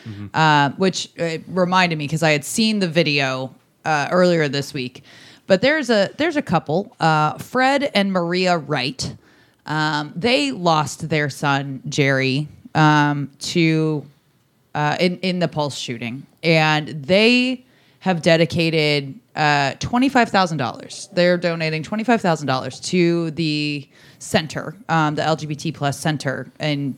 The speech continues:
Speaker 2: downtown Orlando. Um, and, uh, another company has actually already said that they will match that. Um, so I, that's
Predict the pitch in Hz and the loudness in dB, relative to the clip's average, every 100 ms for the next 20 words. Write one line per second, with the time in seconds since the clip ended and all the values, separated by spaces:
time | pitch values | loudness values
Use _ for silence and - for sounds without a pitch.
0 | _ - 147 131 143 135 131 120 120 - | _ -2 -2 -2 -4 -4 -6 -8 -8 -10
1 | - - - - 160 156 143 139 139 - | -10 -12 -14 -4 0 2 2 0 -4 -2
2 | 175 165 160 - - - 156 147 143 160 | 2 4 2 0 -10 -4 0 2 2 2
3 | 175 175 165 - 180 170 160 156 143 143 | 4 2 0 -2 -2 0 0 0 0 -2
4 | - 156 143 151 143 143 _ - - 160 | -2 0 0 0 0 -4 _ -10 2 4
5 | 156 156 139 139 139 139 - - 104 120 | 4 2 2 -2 -4 -6 -4 -2 -2 -4
6 | - - - - - _ - _ - 180 | -10 -20 -20 -20 -20 _ -20 _ 0 2
7 | 165 156 147 143 139 135 _ _ _ _ | 4 2 0 -2 -6 -12 _ _ _ _
8 | _ _ _ _ _ - - 185 165 165 | _ _ _ _ _ -12 0 2 2 0
9 | 175 175 - - 175 - - | 0 0 0 0 0 -2 -12